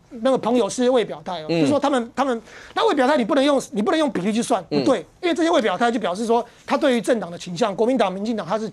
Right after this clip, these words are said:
Speaker 1: 比较没有倾向。
Speaker 2: 嗯。
Speaker 1: 那我们去看历次的民调，黄珊珊她的票很杂，大杂坏，就是说，特别是这种比较没有政党倾向的，他们最后会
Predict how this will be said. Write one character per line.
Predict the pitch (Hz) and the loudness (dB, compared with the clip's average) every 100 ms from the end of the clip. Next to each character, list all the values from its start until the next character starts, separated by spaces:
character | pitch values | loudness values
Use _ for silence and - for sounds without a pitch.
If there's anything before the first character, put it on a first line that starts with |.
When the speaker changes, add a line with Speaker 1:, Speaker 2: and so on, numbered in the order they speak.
| - | -4
Speaker 1:
比 | - | 0
较 | 277 | 2
没 | |
有 | 240 | 2
倾 | 226 160 | -2 -6
向。 | 175 131 | -4 -2
Speaker 2:
嗯。 | 113 90 | -2 -4
Speaker 1:
那 | - | 0
我 | 339 | 2
们 | 254 | 2
去 | 294 | 2
看 | 294 | 2
历 | 320 262 | 2 0
次 | 302 | 0
的 | 247 | -2
民 | 202 | 0
调， | 226 170 | -2 0
黄 | 240 | 0
珊 | 269 285 | 0 2
珊 | 277 262 | 0 0
她 | 202 262 | -4 -2
的 | 254 | 0
票 | 285 | 0
很 | 180 160 | -2 -6
杂， | - 160 151 _ - - _ - | -8 -8 -10 _ -20 -20 _ -4
大 | - 214 | 0 2
杂 | 202 190 | 0 2
坏， | 220 175 | 0 0
就 | 277 | 0
是 | 277 | 2
说， | 285 - - | 2 -2 -2
特 | 320 | 2
别 | 262 | 2
是 | 277 | 2
这 | 269 | 2
种 | 220 | 2
比 | 180 | 2
较 | 254 | 2
没 | 233 | 2
有 | 220 | 0
政 | 285 214 | 0 -2
党 | 180 | -2
倾 | 170 175 | -8 -10
向 | 160 202 | -4 -4
的， | 165 | -2
他 | 247 | -2
们 | 240 | 0
最 | 262 | 2
后 | 254 214 - | 2 2 -4
会 | - | -2